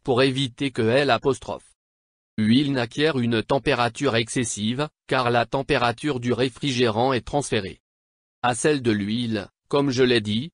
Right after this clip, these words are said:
elles sont séparées par de très fines feuilles d'aluminium. Pourquoi est-il situé dans cette position ? Eh bien,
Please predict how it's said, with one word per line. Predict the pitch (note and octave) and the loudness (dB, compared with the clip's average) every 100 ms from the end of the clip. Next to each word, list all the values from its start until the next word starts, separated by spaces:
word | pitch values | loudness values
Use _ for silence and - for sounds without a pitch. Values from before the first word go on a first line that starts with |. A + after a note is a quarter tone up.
| _ | _
elles | C3+ C#3 | 0 0
sont | - D3+ | 0 -4
séparées | - - C3+ C3 C#3 | -4 -2 -2 0 -2
par | B2 G#2+ | -2 -2
de | G#2+ | -4
très | - C#3 | -2 -2
fines | - D#3 C3+ | -2 -4 -6
feuilles | A2+ C3 C3+ | -2 -2 0
d'aluminium. | C3 C3+ B2+ C3 A2 F#2+ F#2 B2 - _ | 0 0 0 0 0 -2 -4 -4 -6 _
Pourquoi | - D#3 - C#3+ G#2+ | -2 -2 2 2 2
est-il | G2+ E2 _ _ _ _ _ _ C3 B2+ | -2 -6 _ _ _ _ _ _ -6 -4
situé | D#3+ - D3+ D3 | -6 -4 -2 0
dans | B2 | 0
cette | A#2 B2 A2+ | 0 -2 -2
position ? | G#2+ B2+ A2+ A#2 F3+ F4 - _ _ - | -4 -4 -2 -2 -2 -2 -8 _ _ -4
Eh | C3+ | -2
bien, | A2+ G#2 A#2 E3+ | 0 0 -2 -6